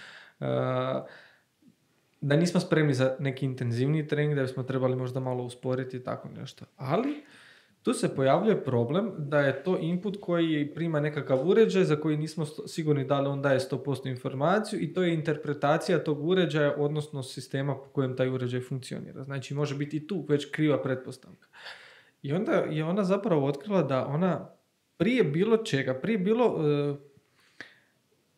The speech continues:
prije nego što pogleda te rezultate koje je dobila na tom nekom uređaju, bilo to, ne znam, Garmin ili što god, nebitno,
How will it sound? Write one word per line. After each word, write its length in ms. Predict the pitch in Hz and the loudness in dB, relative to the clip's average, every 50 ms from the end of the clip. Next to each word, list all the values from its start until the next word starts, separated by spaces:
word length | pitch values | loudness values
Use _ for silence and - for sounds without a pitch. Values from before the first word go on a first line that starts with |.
| _ _ _ _ _ | _ _ _ _ _
prije 160 | - 226 226 | 2 4 4
nego 160 | 208 175 156 | 6 4 4
što 140 | 147 - 147 | 2 0 0
pogleda 460 | - 165 165 202 214 185 160 143 - | 2 2 4 4 6 6 4 4 4
te 120 | - 180 156 | 4 6 6
rezultate 640 | 147 131 131 139 131 - 143 143 151 147 170 - | 6 6 4 2 0 4 4 4 6 4 2 2
koje 120 | - 151 135 | 4 4 4
je 40 | 127 | 4
dobila 320 | 135 135 135 147 143 131 | 2 2 2 2 2 2
na 140 | 127 127 123 | 0 -2 -2
tom 220 | - - 135 131 | -2 -2 -2 -2
nekom 300 | 131 127 123 - 127 127 | -2 -4 -4 -4 -4 -2
uređaju, 340 | 131 123 123 123 120 123 120 | 0 0 0 0 0 -2 -4
bilo 280 | 117 123 123 127 123 123 | -2 -2 -2 0 -2 -2
to, 340 | 127 - 127 123 123 120 | -2 -4 -4 -2 -2 -4
ne 120 | 123 127 127 | -4 -6 -6
znam, 180 | 120 131 131 | -6 -2 2
Garmin 320 | 123 135 135 143 143 139 131 | 2 4 4 6 4 4 2
ili 100 | 131 127 | 0 -2
što 200 | 120 - - 139 | -2 0 0 4
god, 340 | 135 156 139 120 120 120 123 | 6 6 6 4 4 0 -4
nebitno, 500 | 131 131 127 147 147 175 190 196 - | -4 -4 -4 -4 -2 0 -2 -2 -2